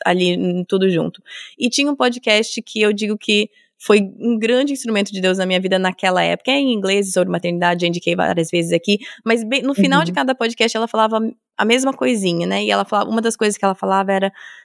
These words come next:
Speaker 1: "Lembre-se que Deus está tão presente com você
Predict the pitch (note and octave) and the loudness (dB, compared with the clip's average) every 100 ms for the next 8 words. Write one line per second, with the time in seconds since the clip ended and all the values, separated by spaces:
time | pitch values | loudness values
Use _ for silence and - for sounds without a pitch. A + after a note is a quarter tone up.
0 | _ _ _ G#3+ A3+ A#3 C4 C4+ - B3+ | _ _ _ -6 -2 0 0 -4 -6 -4
1 | A3 G#3+ G#3+ G#3 G#3 - _ C4+ F#4 - | 0 2 2 0 -2 -4 _ 2 2 0
2 | F4+ B3 G#3+ G#3 - G3+ G3 G#3 - E3+ | 0 2 0 -2 -4 -2 0 0 0 0
3 | F3+ | 0